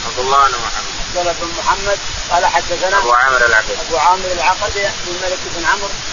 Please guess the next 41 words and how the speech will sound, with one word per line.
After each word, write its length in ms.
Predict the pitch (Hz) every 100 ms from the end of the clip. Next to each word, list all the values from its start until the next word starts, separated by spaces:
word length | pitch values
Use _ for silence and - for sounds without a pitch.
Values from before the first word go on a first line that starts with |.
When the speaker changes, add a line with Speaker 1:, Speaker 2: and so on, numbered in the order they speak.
| -
Speaker 2:
قال 160 | 165 175
حدثنا 520 | 170 165 175 175 190
Speaker 1:
إبراهيم. 540 | - 123 123 123 117 - -
Speaker 2:
إبراهيم 680 | 160 175 175 165 196 202 - - - 175
قال 220 | 175 196 - -
Speaker 1:
قال 120 | 113
حدثنا 420 | 117 117 123 117 113
خالد. 280 | 120 113 104 - - -
Speaker 2:
حدثنا 380 | 185 180 175 170
خالد 300 | 185 202 202 - - - 160
قال 200 | 185 190 -
Speaker 1:
عن 140 | 120
عكرمة 320 | 131 135 135
عن 120 | 131 123
ابن 160 | 113
عباس. 320 | 107 107 104 98
Speaker 2:
عن 100 | 349
عكرمة 380 | 381 180 170 170
عن 160 | 180
ابن 180 | 185 175
عباس 460 | 160 170 - 190 190 - 175
قال: 180 | 160 135 - -
Speaker 1:
وقف 180 | 120 123
رسول 280 | 123 127 135
الله 200 | 139 131
صلى 140 | 131 127
الله 160 | 131 135
عليه 160 | 131
وسلم 180 | 123 135
على 260 | 131 123 120
بعيره، 640 | 120 123 135 143 143 139
وكلما 680 | 127 135 131 127 120 135 127
أتى 280 | 123 123 117
على 140 | 117 123
الركن 300 | 123 139 139
أشار 440 | 117 110 113 110
إليه 280 | 107 110 107
وكبر. 280 | 101 - -
Speaker 2:
يقول 140 | 196 208
ابن 220 | 202 190
عباس 360 | 180 180 165